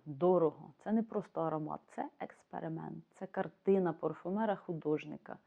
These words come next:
Він так бачить життя, без прикрас, з усіма запахи, що, запахами, що є в природі. І в цьому є своя геніальність — зробити з навозу мистецтво. Е, він його робив так,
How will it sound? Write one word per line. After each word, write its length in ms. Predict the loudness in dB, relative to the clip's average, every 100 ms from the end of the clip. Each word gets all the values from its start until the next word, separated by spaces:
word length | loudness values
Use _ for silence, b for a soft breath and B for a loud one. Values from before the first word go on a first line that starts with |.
| b b b b 0
Він 200 | 4 6
так 180 | 6 6
бачить 360 | 6 6 2
життя, 480 | 2 2 0 -4 -4
без 220 | 0 -2
прикрас, 580 | -2 -8 -8 -2 2 2
з 60 | 0
усіма 400 | -6 -4 -2 0
запахи, 520 | 2 2 2 -4 -10
що, 280 | -12 -12 -2
запахами, 600 | 0 0 -2 -6 -6 -8
що 220 | -8 -4
є 140 | -2
в 60 | -2
природі. 680 | -2 0 2 2 0 -2 -8 b b b b b -10
І 60 |
в 80 | -6
цьому 280 | 0 4 6
є 180 | 6 4
своя 360 | 2 2 4
геніальність — 840 | 4 2 2 4 4 4 0 -8 b b b -4
зробити 580 | 2 6 6 6 4
з 80 | 2
навозу 600 | 4 4 6 4 2 -6 -6
мистецтво. 1120 | -6 -6 -10 _ 0 0 -2 -20 -10 -10 -10 b b b -6
Е, 360 | 0 2 4 4
він 240 | 6 6
його 220 | 6 6
робив 400 | 6 6 6 6 4
так, 280 | 2 2